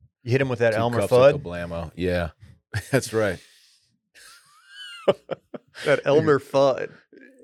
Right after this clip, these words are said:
Speaker 2: You know he had the double barrel shotty.
Speaker 3: I do know that. Yeah,
Speaker 2: He
Speaker 3: he
Speaker 2: stayed strapped.
Speaker 3: he, he got that thing on him.
Speaker 2: He sure did.
Speaker 3: You
Speaker 1: Is
Speaker 3: don't
Speaker 1: he?
Speaker 3: wanna fuck
Speaker 2: That's
Speaker 3: with
Speaker 2: why
Speaker 3: him.
Speaker 2: they call me Elmer.
Speaker 1: How did that character age?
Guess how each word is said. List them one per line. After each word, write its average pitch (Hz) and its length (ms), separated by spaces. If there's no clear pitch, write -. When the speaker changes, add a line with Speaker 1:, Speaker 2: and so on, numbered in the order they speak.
Speaker 2:
You 143 80
know 135 100
he 107 100
had 110 80
the 104 80
double 98 300
barrel 98 220
shotty. 104 420
Speaker 3:
I 160 60
do 202 240
know 160 220
that. 120 280
Yeah, 131 80
Speaker 2:
He 127 80
Speaker 3:
he 165 100
Speaker 2:
stayed 170 220
strapped. 85 400
Speaker 3:
he, 165 260
he 247 120
got 440 260
that - 180
thing 156 280
on 160 180
him. - 20
Speaker 2:
He 98 160
sure 92 280
did. 82 340
Speaker 3:
You - 560
Speaker 1:
Is 190 40
Speaker 3:
don't 233 80
Speaker 1:
he? 254 40
Speaker 3:
wanna 233 140
fuck 160 220
Speaker 2:
That's 113 100
Speaker 3:
with 117 100
Speaker 2:
why 120 60
Speaker 3:
him. 113 60
Speaker 2:
they 110 80
call 110 200
me 95 120
Elmer. 87 500
Speaker 1:
How 196 120
did 220 100
that 156 200
character 107 440
age? 95 460